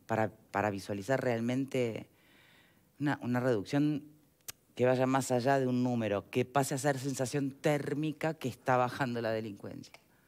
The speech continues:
Porque los números pueden llegar a mostrarlo en, en, en, en... mínimamente. No nos convence, obviamente, ¿no? Todos los días estamos viendo noticias de esta naturaleza y de una espiral de violencia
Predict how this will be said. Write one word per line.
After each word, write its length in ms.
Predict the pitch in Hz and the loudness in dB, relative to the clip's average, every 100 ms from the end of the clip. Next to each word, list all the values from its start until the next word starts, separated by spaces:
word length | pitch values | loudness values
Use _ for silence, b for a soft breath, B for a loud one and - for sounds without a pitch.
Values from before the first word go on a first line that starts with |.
| b b b b _ _ _ _ _ _ 127 | b b b b _ _ _ _ _ _ -2
Porque 140 | 120 | 0
los 120 | 120 | 0
números 300 | 127 160 135 | 0 0 -2
pueden 220 | - 143 123 | 0 -2 0
llegar 180 | 123 | 0
a 60 | 123 | 0
mostrarlo 580 | 120 107 131 139 139 123 | -2 -2 0 2 2 2
en, 300 | 117 107 101 | 0 -4 -8
en, 280 | 107 113 95 b b b _ | -8 -8 -10 b b b _
en, 240 | - - - | -16 -16 -10
en... 520 | 107 104 98 98 104 - - _ _ _ _ _ - _ _ _ _ - - - | -6 -4 -4 -6 -8 -10 -18 _ _ _ _ _ -20 _ _ _ _ -20 -20 -4
mínimamente. 720 | 123 143 143 180 127 - - _ _ _ _ | 2 4 4 2 0 -2 -14 _ _ _ _
No 240 | 107 110 131 | -10 -4 -2
nos 100 | 135 | 0
convence, 460 | 110 131 170 107 | 0 2 2 0
obviamente, 440 | 101 110 147 117 107 | -4 -2 -2 -4 -6
¿no? 120 | - - - | -8 -10 -4
Todos 120 | 123 | -2
los 80 | 110 | 0
días 140 | 135 | 0
estamos 240 | 123 110 | 0 -2
viendo 220 | 110 113 110 | -4 -4 -4
noticias 440 | 101 113 107 104 | -4 -6 -8 -8
de 60 | 98 | -8
esta 160 | 101 | -4
naturaleza 580 | 104 95 90 110 127 165 B B B | -4 -4 -4 -2 -2 -2 B B B
y 160 | 104 107 | -6 -4
de 60 | |
una 120 | 117 | -2
espiral 300 | 117 - 110 | -4 -2 -2
de 80 | 117 | 0
violencia 640 | 117 110 139 156 135 107 | 0 2 0 2 2 2